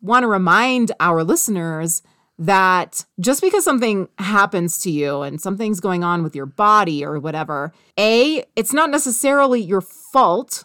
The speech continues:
Sometimes things just happen, and sometimes we just get sick, and sometimes we just get diseases,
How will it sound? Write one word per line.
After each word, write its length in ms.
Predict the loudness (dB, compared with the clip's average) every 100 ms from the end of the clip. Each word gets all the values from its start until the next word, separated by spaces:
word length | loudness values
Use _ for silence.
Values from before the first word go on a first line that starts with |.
| _
Sometimes 600 | -6 -2 -2 -2 -6 -4
things 280 | -2 -4 -2
just 280 | -4 -4 -8
happen, 680 | -4 -2 -2 -4 -4 -12 -8
and 160 | -6 -2
sometimes 380 | -2 -4 -4
we 120 | -4 -4
just 280 | -6 -6
get 200 | -4 -4
sick, 440 | -4 -8 -8 -8 -6
and 120 | -6
sometimes 360 | -6 -6 -4 -4
we 100 | -4
just 160 | -4
get 160 | -4 -2
diseases, 840 | -2 -2 -2 -4 -4 -6 -6 -10